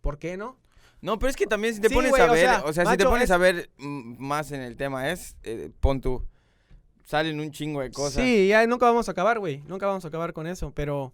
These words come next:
Speaker 1: macho, es muy obvio. Siento que estaban desesperados y, puta, lo primero, somos ya la me-, la ciudad más segura
Speaker 2: No,
Speaker 1: del,
Speaker 2: es que
Speaker 1: de,
Speaker 2: hay
Speaker 1: de,
Speaker 2: cosas que
Speaker 1: somos
Speaker 2: se necesitan más, güey, que una, que,
Speaker 1: Exactamente,
Speaker 2: o,
Speaker 1: güey.
Speaker 2: a,
Speaker 1: Ahorita
Speaker 2: o sea, no a lo mejor que eso,
Speaker 1: darles
Speaker 2: pero,
Speaker 1: un
Speaker 2: pues
Speaker 1: seguro a las personas que tienen menos, que ahorita se quedaron sin trabajo, güey.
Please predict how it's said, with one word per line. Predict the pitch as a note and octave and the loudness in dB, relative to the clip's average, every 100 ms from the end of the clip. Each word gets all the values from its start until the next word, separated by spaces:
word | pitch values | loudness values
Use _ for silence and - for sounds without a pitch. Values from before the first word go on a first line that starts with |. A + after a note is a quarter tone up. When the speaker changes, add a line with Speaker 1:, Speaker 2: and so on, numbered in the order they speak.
| _ | _
Speaker 1:
macho, | - F3 F#3+ D#3 - _ _ _ - | -8 -4 -2 -4 -8 _ _ _ -6
es | F3 | -2
muy | G#3+ F#3+ | 0 2
obvio. | F#3 G#3 | 2 2
Siento | G3+ A3+ | 2 0
que | G3+ | 0
estaban | E3 - G#3+ G3+ | -2 -2 0 -2
desesperados | E3 D3 - D#3+ G3+ A#3+ F3 | -4 -6 -4 0 0 0 -2
y, | |
puta, | D3 C#3+ - G#3 F#3 | -10 -4 -2 0 -2
lo | F3+ | 0
primero, | F3+ F#3+ F#3 D3+ - _ _ _ | 0 2 0 -2 -8 _ _ _
somos | - - F#3+ G#3+ F#3+ | -18 -6 -4 -2 -2
ya | F#3 F#3 | -2 0
la | F#3 E3+ | -2 -4
me-, | D#3 | -4
la | E3 | -4
ciudad | F#3 F#3 | -4 -4
más | F#3 F3+ | -4 -6
segura | F3+ E3+ F3 | -6 -2 0
Speaker 2:
No, | G#3 | 0
Speaker 1:
del, | A#3+ | 0
Speaker 2:
es | |
que | B3 | 0
Speaker 1:
de, | B3 | 0
Speaker 2:
hay | |
Speaker 1:
de, | A#3 D#3+ | -2 -8
Speaker 2:
cosas | - G3+ G#3 | -6 -4 -4
que | E3 | -4
Speaker 1:
somos | D#3+ A#3 B3 | 0 2 2
Speaker 2:
se | |
necesitan | C#3 F3+ F3+ D#3 | 0 -6 -4 -4
más, | C#3 D3 E3+ D#3+ | -4 -4 -4 -4
güey, | C#3+ B2 | -6 -6
que | C#3 | -8
una, | D#3 E3 | -8 -8
que, | |
Speaker 1:
Exactamente, | - F#3+ D3 F#3+ G3 A3+ B2+ | -4 -2 -2 -2 0 -2 0
Speaker 2:
o, | G#3+ | 2
Speaker 1:
güey. | G#3+ | 4
Speaker 2:
a, | |
Speaker 1:
Ahorita | G#3+ - | 2 2
Speaker 2:
o | A#3 | 0
sea, | |
no | D#3 F3+ | 2 0
a | |
lo | F3+ | 0
mejor | D3+ C3+ D3+ | -2 -4 -6
que | C#3 C#3 | -4 -4
eso, | F#3 | 0
Speaker 1:
darles | G#3+ B3+ | 0 0
Speaker 2:
pero, | A3+ A#3+ | 0 -2
Speaker 1:
un | |
Speaker 2:
pues | A3+ | -2
Speaker 1:
seguro | G3+ A3 | 2 2
a | A3+ | 2
las | F3+ | 0
personas | F#3+ D#3 G#3 G#3 | -4 -4 -4 -4
que | F3 | -6
tienen | D3+ F#3+ F3+ | -6 -4 -4
menos, | E3 F3 D#3 | -4 -6 -6
que | - | -2
ahorita | E3+ G3+ | -2 -2
se | F3+ | -6
quedaron | F3 F3 | -4 -4
sin | C#3 | -6
trabajo, | C3+ E3+ G#3+ | -6 -6 -6
güey. | G3 F#3+ | -6 -6